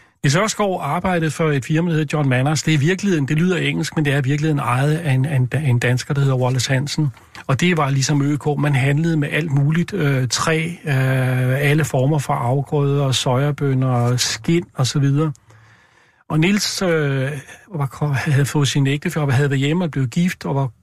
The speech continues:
kommet tilbage til Hongkong og har en dreng på ti måneder. Øh, meget, meget dygtig mand. Øh, der går jo rygter om ham på, øh, den klassiske legatskole. Han fik en af de flotteste eksamener nogensinde. Øh, og hans navn er også over på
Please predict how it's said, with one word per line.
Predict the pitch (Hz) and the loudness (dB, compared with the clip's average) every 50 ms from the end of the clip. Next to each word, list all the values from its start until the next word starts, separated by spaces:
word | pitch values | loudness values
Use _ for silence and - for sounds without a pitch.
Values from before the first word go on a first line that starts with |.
| _ _ _ _ - | _ _ _ _ -8
kommet | - - 127 131 131 | -4 0 0 0 0
tilbage | - 151 127 131 131 143 156 | 0 -2 -2 0 0 -2 -2
til | - 175 147 | -2 0 0
Hongkong | 127 139 139 156 147 - 156 143 135 131 | 2 2 2 0 0 0 0 0 0 0
og | 113 107 | -2 -2
har | - 151 143 - | -2 -2 0 0
en | 156 131 | 0 0
dreng | 117 131 127 151 175 - | 0 0 0 -2 -2 -4
på | - 151 143 135 123 113 | -4 -2 0 0 0 0
ti | - - 175 | 0 2 2
måneder. | 156 147 139 147 175 180 170 151 139 - _ _ _ _ _ _ _ _ _ _ _ _ _ _ _ - | 2 2 2 0 0 -2 -2 -4 -6 -8 _ _ _ _ _ _ _ _ _ _ _ _ _ _ _ -6
Øh, | 127 131 131 131 131 131 127 127 127 117 113 - _ _ _ _ _ _ _ _ _ _ _ - - _ - - | -4 -2 0 0 2 2 2 0 0 -2 -4 -10 _ _ _ _ _ _ _ _ _ _ _ -20 -20 _ -6 -2
meget, | 135 120 - 147 139 | 0 2 2 2 2
meget | 139 143 139 120 | 2 2 0 0
dygtig | 139 127 117 - 139 131 | 0 0 0 0 -2 -2
mand. | 113 113 - - - - | -2 -2 -4 -6 -6 -4
Øh, | 139 135 131 131 131 131 127 - | -2 0 0 0 0 0 0 0
der | 139 123 | 0 -2
går | - - 139 139 143 | 0 2 2 2 2
jo | 139 131 | 2 0
rygter | 117 135 139 143 - - 160 | 0 0 -2 -2 -2 -4 -4
om | 156 - 131 123 127 | -2 0 0 0 0
ham | 117 - 123 123 139 | -2 -2 0 0 0
på, | 139 - 147 143 135 | 0 0 -2 0 0
øh, | 123 127 127 131 131 123 120 120 117 117 117 120 117 117 | 0 0 0 0 0 0 2 2 2 0 0 0 -2 -2
den | 131 117 | -2 -2
klassiske | - - 127 120 - - 156 - - - - 123 | 0 0 0 0 0 0 -2 -4 -4 -4 -2 -2
legatskole. | 120 123 113 - 143 160 165 139 - - 139 131 120 127 127 | -2 -2 -2 -2 -4 -4 -6 -8 -6 -2 0 0 2 2 2
Han | 120 117 120 117 | 4 2 2 2
fik | - 131 131 120 | 0 0 0 0
en | 127 127 139 | 0 0 0
af | 135 | 0
de | 123 135 | 0 0
flotteste | 117 - 123 117 139 143 143 135 - - 139 | -2 -2 -2 -2 -2 -2 -2 -4 -2 -2 -2
eksamener | 123 - - 120 120 131 120 | -2 0 0 0 2 2 2
nogensinde. | 113 117 123 135 147 147 - - 135 120 117 127 135 127 - - - - - - - - _ _ _ - | 2 2 2 2 2 0 0 0 0 0 2 2 0 -2 -4 -8 -20 -20 -20 -20 -20 -20 _ _ _ -4
Øh, | 135 135 135 131 135 - | -2 0 0 0 2 2
og | 123 120 | 2 2
hans | 113 110 - - | 2 0 0 0
navn | 131 127 139 135 139 143 | 0 0 0 0 0 2
er | 139 135 | 2 2
også | 131 120 123 139 135 - | 2 2 0 0 -2 -2
over | 131 117 135 127 | -2 -2 -2 0
på | 123 135 135 127 120 120 | 0 2 2 2 2 2